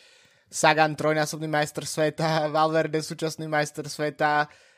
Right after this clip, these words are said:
e, Nibali, víťaz všetkých Grand Tour, hoci ten iba finišoval v závere, e, nebol priamo č-, súčasťou tejto skupiny. E, Wout van Aert, e,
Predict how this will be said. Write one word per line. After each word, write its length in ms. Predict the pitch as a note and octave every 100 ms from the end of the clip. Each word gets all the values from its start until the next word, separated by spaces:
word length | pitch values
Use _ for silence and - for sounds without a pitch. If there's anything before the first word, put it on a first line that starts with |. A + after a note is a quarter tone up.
| _
e, 280 | C3 C3+ C3+
Nibali, 720 | D3+ D#3+ E3 D#3+ D#3+ D#3 D#3
víťaz 360 | C#3+ D3+ D#3 D3+
všetkých 300 | D#3+ - D3
Grand 260 | D3+ D3+ D#3
Tour, 440 | - D#3 D#3 D#3+ D#3 _ _ _ _
hoci 240 | C#3+ -
ten 240 | C#3 D3 C#3+ _ _ _ _ _ _
iba 200 | - D#3+
finišoval 540 | C#3+ D#3 D#3 F3 D#3+ D#3+
v 80 |
závere, 380 | D#3 D#3 E3 E3+ F3
e, 20 | - C#3+ C#3+
nebol 260 | C#3 C#3+
priamo 360 | C#3+ D3 D3 D3
č-, 400 | - - - -
súčasťou 380 | - D3+ D3+ D#3+
tejto 160 | D3 C#3+
skupiny. 480 | - D3 D3+ D3
E, 60 | D3 - - _ - C#3+ C#3 C#3
Wout 220 | C#3 G3+ G#3
van 160 | A#3+
Aert, 340 | A3+ A3 A3 - - - _ -
e, 320 | C#3 D3